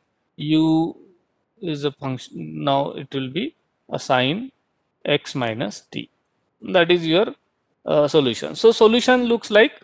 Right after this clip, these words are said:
the sine wave. Okay, the solution looks like, so for example, this is your, uh, x direction. So solution, suppose you have been given a sine value,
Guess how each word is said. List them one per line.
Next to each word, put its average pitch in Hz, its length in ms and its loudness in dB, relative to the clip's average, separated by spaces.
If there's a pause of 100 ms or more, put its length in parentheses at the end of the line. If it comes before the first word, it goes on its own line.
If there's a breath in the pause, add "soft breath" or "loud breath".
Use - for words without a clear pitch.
(400)
the 202 160 6
sine 139 380 4
wave. 113 400 -2
Okay, 185 280 0
the 147 120 0
solution 156 600 2
looks 156 260 -4
like, 160 240 2 (400)
so 156 160 -6
for 156 200 4
example, 151 640 2
this 147 240 -2
is 147 160 -4
your, 151 180 4
uh, - 560 -8
x 151 200 0
direction. 143 600 4 (400)
So 185 240 0
solution, 175 580 0
suppose 175 340 -2
you 175 140 -2
have 175 220 4
been 165 220 -2
given 156 320 4
a 170 80 2
sine 214 440 2
value, 151 360 0